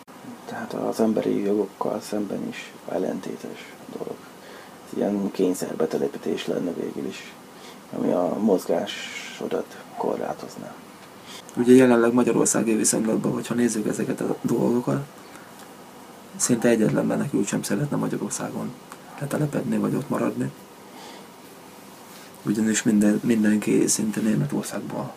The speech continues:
Speaker 2: vagy egy fejlettebb nyugati
Speaker 1: Illetve
Speaker 2: országba vágyik.
Speaker 1: Svédországba.
Speaker 2: Illetve Svédországba, ugye. Mindenki oda szeretne menni. Ugye ezeknek a menekülteknek én úgy gondolom, hogy a legtöbbje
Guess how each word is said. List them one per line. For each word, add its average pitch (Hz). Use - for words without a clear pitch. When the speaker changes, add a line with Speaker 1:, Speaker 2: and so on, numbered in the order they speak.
Speaker 2:
vagy -
egy -
fejlettebb -
nyugati 135
Speaker 1:
Illetve 120
Speaker 2:
országba -
vágyik. -
Speaker 1:
Svédországba. -
Speaker 2:
Illetve -
Svédországba, -
ugye. 113
Mindenki 143
oda 104
szeretne 123
menni. 123
Ugye 120
ezeknek 123
a 117
menekülteknek 110
én 113
úgy 117
gondolom, 107
hogy 110
a 110
legtöbbje 110